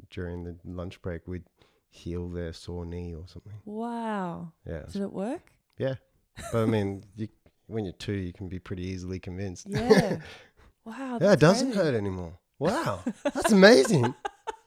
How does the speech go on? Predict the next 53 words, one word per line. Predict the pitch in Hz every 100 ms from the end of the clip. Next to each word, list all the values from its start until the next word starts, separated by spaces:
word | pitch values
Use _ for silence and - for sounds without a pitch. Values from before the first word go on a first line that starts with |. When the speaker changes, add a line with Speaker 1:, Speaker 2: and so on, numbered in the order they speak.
| 381 _ - - - - -
Speaker 2:
So | 262 269
was | 294 269
that, | 311 339 -
um, | 233 214 196 190 190 _ -
the | 202 190
Christian | - 196 - - 185 -
outreach? | 175 180 185 190 - - -
What | 220 233
was | 226 202
that | 208 -
school? | - 175 170 -
Speaker 1:
That | 113
was | 117 110
Logan | 104 101
Uniting | 98 92 90
Primary | 107 90 92
School. | - 87 202
Speaker 2:
Oh, | 196
right. | 180 175 160 - -
Speaker 1:
I |
mean, | 131
I'm, | 123 123
I'm | 101 117
making | 120 113 98
it |
sound | - 98 87 85 -
terrible. | 101 92 82
It | 90
was | 90
an | 92
amazing | 90 87 85 82 85
school. | - 82 82
I | 85
had | 214
Speaker 2:
Yeah. | 208 165
Speaker 1:
an | 165 -
amazing | - 85 80 82
time | 92 87 87
and | 87
made | 87 85
some | - 87
of | 90 87 87
lifelong | 98 87 - 90 87
friends | 87 95 87 101
from | - 82
there. | 82 101
You | 95
know? | 214
Speaker 2:
Yeah. | 208 170 - 165 -
Speaker 1:
So | 85
it's | -
not | 85 -
bad, | 85 76